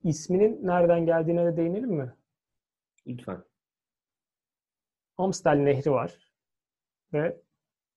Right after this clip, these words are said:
Speaker 1: Amstel Nehri'nin ucuna yapılan bir baraj var aslında zamanında.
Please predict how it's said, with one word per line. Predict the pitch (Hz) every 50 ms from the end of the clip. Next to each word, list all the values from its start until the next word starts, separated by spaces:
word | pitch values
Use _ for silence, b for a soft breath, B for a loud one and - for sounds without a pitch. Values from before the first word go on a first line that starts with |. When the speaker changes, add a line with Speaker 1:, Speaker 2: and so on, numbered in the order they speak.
| _ _ -
Speaker 1:
Amstel | 156 156 151 156 - - 139 135 135 135
Nehri'nin | 139 135 131 127 151 143 143 160 190 214 - _ _ _ _ _ _ _ _ _ _ _ _ _ _
ucuna | 170 156 147 151 156 143
yapılan | 123 - - 151 165 202 202
bir | 170
baraj | 165 151 156 160 156 147 139
var | 123 107
aslında | - - - - - - 135 165 170
zamanında. | 143 127 120 120 117 117 113 110 127 131 165 208 208